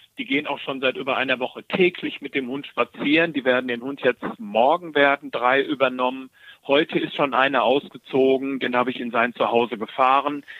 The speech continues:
ins Siebengebirge. Also von daher, ähm, machen wir da große Unterschiede, aber wie gesagt, wir machen uns einen ganz klaren, äh, Einblick auf die aktuelle Lebenssituation der Menschen und wenn es passt, dann passt's.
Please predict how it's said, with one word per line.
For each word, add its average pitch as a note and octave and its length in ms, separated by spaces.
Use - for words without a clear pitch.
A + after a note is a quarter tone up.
ins C3 220
Siebengebirge. C3 760
Also B2+ 200
von C#3 200
daher, C3 640
ähm, C3+ 360
machen D#3+ 300
wir C#3+ 120
da C#3 80
große D3 340
Unterschiede, E3 480
aber C3+ 240
wie C#3+ 80
gesagt, A#2+ 460
wir A#2 320
machen C3 300
uns B2 180
einen B2 260
ganz C#3 280
klaren, C3 580
äh, A#2+ 260
Einblick C3 480
auf - 200
die A#2+ 180
aktuelle A#2+ 380
Lebenssituation D3 760
der B2 100
Menschen B2 420
und A2+ 140
wenn A2+ 120
es A2 100
passt, - 320
dann - 160
passt's. - 400